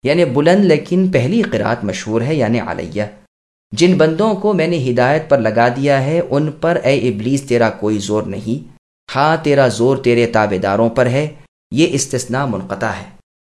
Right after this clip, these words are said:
ابن جریر رحمہ اللہ کی تفسیر میں ہے کہ بستیوں سے باہر نبیوں کی مسجدیں ہوتی تھیں۔ جب وہ اپنے رب سے کوئی خاص بات معلوم کرنا چاہتے تو وہاں جا کر جو نماز مقدر میں ہوتی ادا کر کے سوال کرتے۔ ایک دن ایک نبی کے اور اس کے قبیلے کے درمیان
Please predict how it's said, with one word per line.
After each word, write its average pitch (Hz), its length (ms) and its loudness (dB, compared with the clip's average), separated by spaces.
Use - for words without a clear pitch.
ابن 143 300 0
جریر 202 260 2
رحمہ 190 320 0
اللہ 156 400 -2
کی 175 60 -2
تفسیر 131 420 -4
میں 151 120 -4
ہے 180 160 -4
کہ 190 140 0
بستیوں 175 560 -2
سے 185 220 -2
باہر 113 360 -4
نبیوں 113 380 -4
کی 165 160 -6
مسجدیں 104 420 -6
ہوتی 117 300 -6
تھیں۔ 147 180 -10
جب 156 220 2
وہ 233 100 4
اپنے 208 280 0
رب 156 160 2
سے 202 180 -6
کوئی 175 180 -2
خاص 117 340 -2
بات 113 280 -4
معلوم 92 320 -6
کرنا 117 260 -2
چاہتے 131 480 -6
تو 147 100 0
وہاں 165 240 2
جا 131 220 2
کر 151 260 -2
جو 127 180 0
نماز 110 520 -2
مقدر 110 540 -2
میں 151 120 -4
ہوتی 135 380 -6
ادا 110 240 -2
کر 98 180 -6
کے 127 160 -6
سوال - 340 -12
کرتے۔ 139 280 -6
ایک 175 220 0
دن 233 140 -2
ایک 196 140 -6
نبی 147 320 -2
کے 185 360 -4
اور 139 240 0
اس 123 220 -10
کے 135 80 -6
قبیلے 117 420 -2
کے 143 140 -6
درمیان 101 560 -4